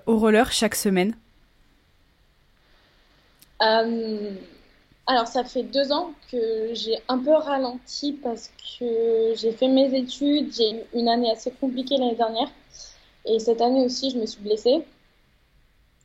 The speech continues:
Speaker 2: Mais avant ça, je consacrais bien quinze heures, quinze, euh,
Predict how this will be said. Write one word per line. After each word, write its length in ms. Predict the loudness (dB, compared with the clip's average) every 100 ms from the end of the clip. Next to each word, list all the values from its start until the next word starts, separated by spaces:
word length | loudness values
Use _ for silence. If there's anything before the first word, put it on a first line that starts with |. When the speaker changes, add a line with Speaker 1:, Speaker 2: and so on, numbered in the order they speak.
| _ _
Speaker 2:
Mais 360 | -10 -6 -4 -6 -2
avant 300 | 0 2 -2
ça, 320 | -2 2 2
je 100 | 0
consacrais 600 | -6 -10 -10 -14 -14 -14
bien 320 | -12 -10 -8 -8
quinze 300 | -6 -2 -2
heures, 140 | -4 -10 _ _ _ _ -10
quinze, 280 | -8 -6 -4
euh, 280 | -2 -4